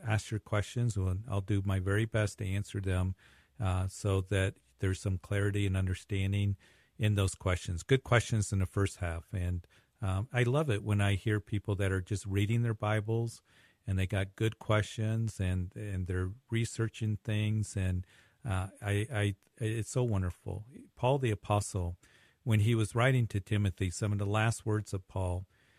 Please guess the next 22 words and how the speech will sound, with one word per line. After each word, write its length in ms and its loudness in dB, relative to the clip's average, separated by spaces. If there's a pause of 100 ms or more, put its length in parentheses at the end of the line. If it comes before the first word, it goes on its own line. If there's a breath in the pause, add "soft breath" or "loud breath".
(280 soft breath)
when 480 4
he 180 2
says 360 2
that 100 0
in 100 4
the 100 2
last 360 2
days 260 0
is 80 -8
going 200 2
to 40 0
be 140 0
perilous 480 -2
times. 480 -4
And 80 -2
I 80 0
think 240 -2
we're 80 0
seeing 440 0
that 240 0
right 300 -6
now. 320 -4